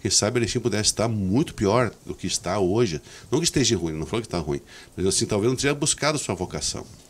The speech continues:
né? Ele acha que hoje o, o grande desafio dos gestores não é pensar Erechim em quatro anos, no seu mandato, sim. E nós temos um projeto mais de longo prazo para Erechim voltar a crescer e buscar algumas coisas que ficaram no passado.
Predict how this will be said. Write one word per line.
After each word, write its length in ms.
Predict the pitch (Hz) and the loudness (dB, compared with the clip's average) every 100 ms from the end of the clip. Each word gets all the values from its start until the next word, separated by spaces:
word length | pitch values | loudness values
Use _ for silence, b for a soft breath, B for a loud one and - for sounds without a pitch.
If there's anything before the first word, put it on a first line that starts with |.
| - - | -20 -10
né? 160 | 76 80 B B B - | -6 -6 B B B -4
Ele 200 | 101 101 | -2 2
acha 240 | 120 - | 4 2
que 120 | - | 2
hoje 520 | 104 98 123 123 160 156 b b | 2 4 4 2 0 -4 b b
o, 240 | 90 85 101 | -2 -2 0
o 60 | |
grande 220 | 98 151 | 2 4
desafio 380 | 180 131 120 120 | 6 4 2 2
dos 160 | 107 101 | 0 0
gestores 640 | 98 82 - 110 135 - b b - | 0 -2 0 0 0 -6 b b -2
não 100 | 202 | 4
é 60 | 226 | 4
pensar 400 | 226 117 - 107 | 4 2 4 2
Erechim 300 | 98 - 110 | 2 0 0
em 60 | |
quatro 380 | 95 98 95 90 | 0 0 2 2
anos, 280 | 82 107 90 | 2 2 0
no 60 | 80 | -2
seu 160 | - | -4
mandato, 420 | 85 78 85 92 | -6 -6 -4 -4
sim. 240 | - 95 113 B B B | -2 -2 -4 B B B
E 40 | 123 | 2
nós 120 | 131 | 4
temos 140 | 160 | 4
um 20 | 165 | 4
projeto 440 | 160 120 143 143 | 6 6 4 4
mais 320 | 123 160 180 | 4 6 4
de 200 | 117 - | 2 -2
longo 440 | 110 107 120 110 95 | 0 4 4 4 0
prazo 580 | - 87 113 151 127 117 B B - | 0 2 4 2 2 -4 B B 0
para 80 | 123 | 2
Erechim 240 | 113 151 | 4 4
voltar 340 | 156 139 - | 4 2 2
a 20 | 139 | -2
crescer 360 | 139 117 143 | 0 2 2
e 60 | 156 | 2
buscar 460 | 147 131 - 147 | 2 0 2 4
algumas 520 | 180 185 131 127 131 - | 6 6 4 2 2 2
coisas 240 | 123 127 | 2 0
que 100 | - | -2
ficaram 340 | - 123 123 | -8 -4 -2
no 80 | 123 | -2
passado. 460 | 135 127 127 123 | -2 -2 0 -2